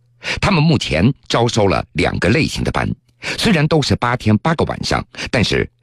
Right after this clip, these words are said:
一点零八万元那是不退任何费用的，而二点一八万元的，如果落榜了，还可以退回一点六八万。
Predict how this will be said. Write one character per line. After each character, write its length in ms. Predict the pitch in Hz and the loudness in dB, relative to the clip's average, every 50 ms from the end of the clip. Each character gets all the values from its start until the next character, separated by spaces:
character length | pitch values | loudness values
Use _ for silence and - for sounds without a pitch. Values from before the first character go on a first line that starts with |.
| - - - | -14 -8 -2
一 160 | - 180 185 185 | 0 0 2 2
点 220 | - 78 62 57 | 0 0 -2 0
零 160 | 57 80 92 123 | 2 2 2 2
八 140 | - 180 | 2 2
万 180 | 180 160 120 - 50 | 0 0 0 -2 -2
元 260 | 58 57 58 78 101 - - | -2 0 2 2 2 0 0
那 100 | - 104 | -2 -2
是 160 | 95 - 71 - | 0 0 -2 -4
不 280 | - - 90 113 160 | -2 0 2 2 2
退 220 | - - - 101 95 | 0 0 0 0 2
任 180 | 104 180 147 | 2 2 0
何 160 | - - - | 0 -2 -4
费 160 | - - 73 67 | -6 -4 -4 -4
用 160 | 62 58 - | -4 -4 -6
的， 160 | - - - _ _ - - _ - - _ _ _ _ _ _ _ _ _ - - - - | -8 -10 -12 _ _ -20 -20 _ -20 -20 _ _ _ _ _ _ _ _ _ -16 -14 -6 -2
而 120 | 127 135 | 0 0
二 300 | - - - 165 202 180 | 0 0 0 0 2 2
点 240 | 131 - 98 73 64 67 80 | 2 0 0 0 0 0 0
一 100 | 104 160 | 0 0
八 140 | - 214 208 | 2 2 0
万 160 | 214 196 160 - | 0 0 0 0
元 200 | 64 60 53 - | -2 -2 -2 -2
的， 180 | - - - - _ _ - - - | -2 -4 -4 -6 _ _ -20 -8 -2
如 200 | - 113 139 - | 0 2 2 2
果 160 | 98 - 71 | 2 0 0
落 200 | 69 131 156 - | 2 2 2 0
榜 120 | - - - - - | 0 -2 -6 -6 -4
了， 180 | 55 58 67 - - | -2 -2 -2 -2 -2
还 120 | - - | -2 -2
可 140 | - - - | 0 0 0
以 140 | - - - | 0 0 0
退 200 | - - - 73 | 0 0 0 0
回 380 | - - - - 64 73 98 - - | 0 0 0 0 2 2 0 0 -2
一 160 | - 120 156 | -2 -2 -2
点 160 | 156 - - 117 | 0 0 0 0
六 160 | 127 143 - | 0 0 0
八 140 | - 120 147 | 0 0 -2
万。 180 | 160 135 - | -2 -4 -6